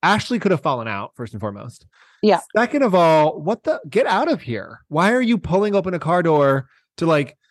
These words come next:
Speaker 1: spew drama, then to slam the door? It makes no sense.
Speaker 2: Yeah.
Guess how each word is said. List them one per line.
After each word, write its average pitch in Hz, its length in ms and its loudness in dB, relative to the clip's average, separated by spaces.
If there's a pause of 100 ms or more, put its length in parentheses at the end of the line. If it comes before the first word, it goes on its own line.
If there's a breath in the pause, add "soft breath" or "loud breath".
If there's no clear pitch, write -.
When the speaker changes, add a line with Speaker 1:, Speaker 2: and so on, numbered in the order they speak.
(200)
Speaker 1:
spew 190 540 -2
drama, 160 380 4
then 147 200 0
to 139 60 -4
slam 135 420 -6
the 127 60 -6
door? 123 260 -2
It 127 60 -16
makes 143 180 -2
no 147 80 0
sense. - 560 -8 (600)
Speaker 2:
Yeah. 330 360 2